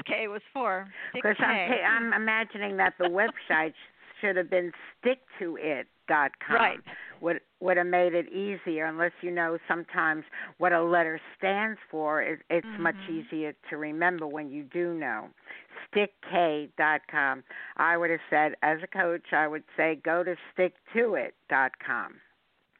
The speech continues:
Speaker 1: Well, while we're talking, I have a computer in front of me. I'll be looking it up for us and see what it is.
Speaker 2: And that's okay. While you're doing that, folks, you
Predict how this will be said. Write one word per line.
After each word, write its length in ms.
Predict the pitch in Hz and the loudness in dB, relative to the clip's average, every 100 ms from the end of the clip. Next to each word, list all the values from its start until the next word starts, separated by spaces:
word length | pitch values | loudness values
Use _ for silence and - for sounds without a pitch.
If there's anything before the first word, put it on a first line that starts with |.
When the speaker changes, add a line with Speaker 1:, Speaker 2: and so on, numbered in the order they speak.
| _ _ _ _ | _ _ _ _
Speaker 1:
Well, 280 | 202 180 190 208 | -18 -16 -14 -10
while 200 | 208 190 | -8 -8
we're 120 | 190 | -12
talking, 440 | - 220 226 196 | -10 -10 -10 -14
I 80 | 190 | -12
have 180 | 208 196 | -10 -10
a 40 | 190 | -12
computer 440 | 208 - 220 196 | -20 -16 -14 -14
in 120 | 190 - | -16 -10
front 180 | 233 | -10
of 80 | 220 | -8
me. 100 | 185 | -8
I'll 140 | 190 202 | -8 -6
be 140 | 202 | -8
looking 300 | 196 190 190 | -10 -12 -14
it 80 | 190 | -10
up 140 | 190 - - | -10 -12 -14
for 120 | 98 | -12
us 120 | - _ | -12 _
and 100 | 180 - | _ -18
see 120 | 180 | -14
what 160 | 170 165 | -12 -12
it 160 | 170 | -12
is. 200 | 185 - - - _ _ _ _ _ - | -12 -14 -16 -20 _ _ _ _ _ 2
Speaker 2:
And 240 | 185 175 | 4 4
that's 200 | 175 170 - 180 | 2 -2 0 0
okay. 360 | 165 185 170 | 0 2 2
While 200 | 160 165 | 4 4
you're 260 | 170 180 185 | 4 2 0
doing 440 | 160 175 160 156 | -2 -2 -2 -2
that, 400 | 170 180 160 151 - - - - - | 2 4 4 2 -2 -12 -12 -12 0
folks, 360 | 185 180 175 - - - - - - | 4 4 2 -8 -18 -18 -16 -16 -10
you 220 | 170 202 | -4 -2